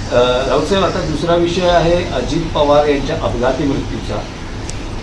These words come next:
रोहित पवार यांनी दोन प्रेझेंटेशन सादर केल्यानंतर पुन्हा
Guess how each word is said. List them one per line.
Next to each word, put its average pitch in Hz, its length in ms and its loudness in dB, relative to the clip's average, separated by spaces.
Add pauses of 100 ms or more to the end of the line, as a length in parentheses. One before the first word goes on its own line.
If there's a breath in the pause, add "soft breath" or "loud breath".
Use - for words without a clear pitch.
(280)
रोहित 135 260 6
पवार 170 360 6
यांनी 165 280 6 (420)
दोन 175 240 8
प्रेझेंटेशन 160 680 2
सादर 143 260 2
केल्यानंतर 147 440 0
पुन्हा 143 360 2